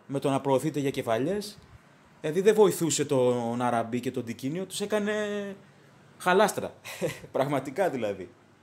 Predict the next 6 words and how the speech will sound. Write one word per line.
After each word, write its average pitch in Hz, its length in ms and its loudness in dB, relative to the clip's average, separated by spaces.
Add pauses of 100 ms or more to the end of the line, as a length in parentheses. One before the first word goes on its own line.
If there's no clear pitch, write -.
(540)
Πραγματικά 110 500 -2
χαλάστρα. 123 540 -2 (1500)
Κατοχή 160 380 2
μπάλας, 185 500 2
Ολυμπιακός, 156 640 0
συνέχεια. 170 520 -2